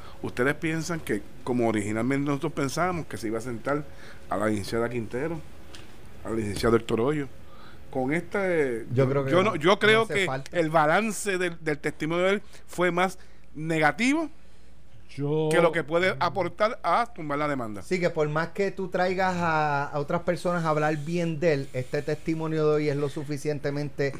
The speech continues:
Speaker 2: fuerte en términos negativos que
Speaker 1: O que se
Speaker 2: es
Speaker 1: contradigan entre ellos.
Speaker 3: Me parece que el demandante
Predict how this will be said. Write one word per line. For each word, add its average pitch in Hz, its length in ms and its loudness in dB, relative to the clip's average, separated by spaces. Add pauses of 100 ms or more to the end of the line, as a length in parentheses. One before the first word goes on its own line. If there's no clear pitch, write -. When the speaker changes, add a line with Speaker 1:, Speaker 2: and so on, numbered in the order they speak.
(280)
Speaker 2:
fuerte 160 680 2 (460)
en 135 160 0
términos 156 500 0
negativos 160 720 2
que 120 400 0 (120)
Speaker 1:
O 127 120 -2
que 139 100 0
se 151 100 -2
Speaker 2:
es 135 60 -2
Speaker 1:
contradigan 151 560 4
entre 185 380 -2
ellos. 156 340 -6 (220)
Speaker 3:
Me 147 100 2
parece 185 400 0
que - 80 -4
el 185 140 2
demandante 165 960 0